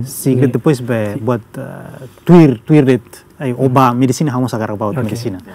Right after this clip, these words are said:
Speaker 1: Então, ya, irane, tambah colega baik, né, vamos agarrar tuir.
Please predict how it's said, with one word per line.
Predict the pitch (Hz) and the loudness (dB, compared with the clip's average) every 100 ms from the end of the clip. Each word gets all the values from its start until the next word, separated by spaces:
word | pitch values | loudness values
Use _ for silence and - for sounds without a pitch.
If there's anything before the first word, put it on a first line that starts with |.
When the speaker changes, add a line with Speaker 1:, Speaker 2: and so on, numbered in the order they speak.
| - - - | -20 -16 -6
Speaker 1:
Então, | 110 143 151 | 0 0 0
ya, | 113 | -4
irane, | 123 110 98 | -4 -4 -4
tambah | 120 117 107 | -4 -4 -4
colega | - 113 113 110 104 113 _ _ _ - 123 | -4 -2 0 -2 -4 -10 _ _ _ -12 -2
baik, | 113 107 120 | -2 -2 -4
né, | |
vamos | 127 123 117 - - | -4 -6 -6 -14 -16
agarrar | 107 98 - | -10 -10 -8
tuir. | 101 | -10